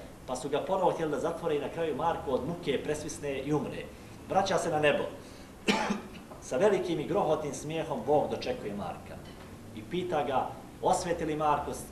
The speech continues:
Kosovo i jesi li pronašao one prave Srbe?” Naravno, Marko mu se žali da nije osvetio Kosovo, da nije ni pronašao Srbe i sa bolom u duši kazuje da mu sada svi njegovi Srbi liče na nekog ciganina koji je bio pandur u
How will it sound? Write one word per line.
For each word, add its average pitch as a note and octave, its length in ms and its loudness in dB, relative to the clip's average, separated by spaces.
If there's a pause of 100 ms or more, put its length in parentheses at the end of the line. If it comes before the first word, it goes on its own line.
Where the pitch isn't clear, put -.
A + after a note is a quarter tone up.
Kosovo - 500 0 (480)
i A#2+ 60 -2
jesi D3 200 0
li C#3 140 0
pronašao C#3 460 0
one C3+ 200 -2
prave B2 280 0
Srbe?” - 300 -8 (480)
Naravno, D3 380 2
Marko D3+ 300 0
mu B2+ 80 -8
se B2+ 120 -8
žali D3+ 280 2
da B2 80 2
nije C3+ 200 0
osvetio C3+ 480 -2
Kosovo, C#3 340 0
da B2 60 0
nije C#3 160 -4
ni B2 100 -8
pronašao C#3+ 440 -2
Srbe C3+ 340 -4 (400)
i B2+ 180 -4 (120)
sa - 180 -6 (100)
bolom E3+ 320 4
u C#3 60 0
duši D3+ 300 -2
kazuje D3 520 0 (340)
da B2 80 -2
mu C3+ 100 0
sada E3+ 580 2 (120)
svi - 180 -2
njegovi F3+ 280 0
Srbi E3+ 360 -4 (260)
liče D#3 440 0 (140)
na C3+ 320 2 (100)
nekog D3+ 260 0
ciganina D3 580 0 (240)
koji C3+ 180 0
je B2+ 80 0
bio D3+ 320 2
pandur D3 400 2
u A2+ 300 -6